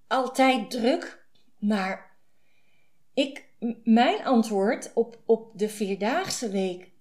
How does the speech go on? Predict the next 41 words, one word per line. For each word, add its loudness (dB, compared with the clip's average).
nu 6
zou -2
zijn: 2
ik -4
heb -2
hem 4
dus 4
niet 8
meer 2
als -2
druk 6
ervaren. 0
Terwijl -6
mijn -6
agenda 2
<laughs> -18
nog 6
nooit 8
zo 6
vol 8
is 8
geweest 6
als 6
dat 8
die 0
in 4
die 2
vierdaagse 0
week -4
was, 0
bijna. -2
En -4
dan 0
in 0
het 0
weekend 2
gaat 0
het -4
gewoon 0
nog -2
even, -2